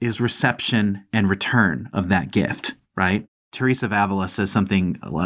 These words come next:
along the lines of, "To love is to, to know and be known," and getting at this whole principle. And so, like, if we could understand that these traditions and customs, whatever they are, if we can understand, though, that all of these things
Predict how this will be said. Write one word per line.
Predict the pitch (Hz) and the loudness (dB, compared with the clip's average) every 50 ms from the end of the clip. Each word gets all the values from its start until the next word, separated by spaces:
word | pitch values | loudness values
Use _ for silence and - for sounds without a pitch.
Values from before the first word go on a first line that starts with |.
| - - 101 | -2 0 2
along | 101 101 98 95 92 | 2 4 4 4 2
the | 90 | 2
lines | 90 87 87 87 87 | 0 0 0 0 0
of, | 92 85 85 | -2 -4 -4
"To | - - | -4 -2
love | 95 95 98 95 92 90 92 | 0 2 4 2 2 2 -2
is | 90 - - - | -4 -4 -6 -4
to, | - 101 90 87 87 82 | 0 2 2 2 2 0
to | - - 95 | 0 0 2
know | 90 87 87 87 87 | 2 4 2 2 0
and | 82 82 | 0 0
be | 82 71 | -2 -2
known," | 58 50 50 50 76 131 - _ _ _ _ - | -2 -2 -2 -2 -2 -2 -4 _ _ _ _ -4
and | 135 131 127 117 | -2 0 0 2
getting | 120 135 131 123 117 113 | 2 4 4 4 4 2
at | 104 | 0
this | - 104 - | -2 -4 -4
whole | - 110 98 | -2 -2 -2
principle. | 98 - 92 85 - - 78 69 - | 0 0 -2 -2 -2 -4 -6 -6 -4
And | - 139 131 | -2 -4 -2
so, | - - 160 | 0 0 0
like, | 151 147 143 131 - - _ _ _ _ _ _ _ _ _ _ _ _ _ _ _ _ _ - | 2 2 2 0 0 -6 _ _ _ _ _ _ _ _ _ _ _ _ _ _ _ _ _ 2
if | 185 185 226 262 262 - - - - _ - | 4 4 4 4 2 -2 -12 -20 -20 _ -12
we | 123 120 143 170 196 196 | -4 2 2 2 2 2
could | 190 - - 180 165 151 139 135 127 117 - _ _ _ _ - | -2 -2 0 0 2 2 2 0 -2 -6 -14 _ _ _ _ -2
understand | 147 160 175 185 196 185 - - - 170 160 165 165 151 139 | 0 0 2 4 2 2 0 0 -2 0 0 2 2 2 2
that | 123 - - | 0 0 0
these | 139 151 175 170 165 | 0 0 0 0 -2
traditions | - - - 147 135 107 107 131 143 147 143 - - 107 82 62 60 - - - - - - _ _ _ _ - | -4 -4 -2 -2 0 2 6 6 6 6 4 0 -2 -2 -2 -4 -6 -6 -4 -4 -4 -6 -8 _ _ _ _ -2
and | 123 120 113 - | 0 0 0 0
customs, | - - - - 160 139 - - - 85 - - - - | -2 -2 0 0 0 0 0 -4 -6 -6 -6 -6 -8 -6
whatever | 110 117 135 147 175 | -2 -2 0 0 0
they | 180 180 160 | 0 0 0
are, | 131 120 110 107 107 117 - _ _ _ _ _ _ _ _ - | 2 2 2 2 2 0 -4 _ _ _ _ _ _ _ _ -6
if | 147 143 | -4 0
we | 139 170 180 | 2 0 2
can | - 185 165 | 2 0 -2
understand, | 156 - 143 143 131 127 - - - 170 185 175 156 | -2 0 0 0 0 0 -2 -2 -2 -2 0 0 0
though, | 135 | 0
that | 117 120 117 - | 0 -2 -4 -4
all | - 127 143 170 196 196 | -4 -4 -2 0 2 2
of | 190 | 2
these | 180 175 160 135 120 113 | 0 -2 -4 -6 -4 -2
things | 135 127 127 143 156 165 170 170 - | 0 0 0 0 -2 -4 -6 -8 -10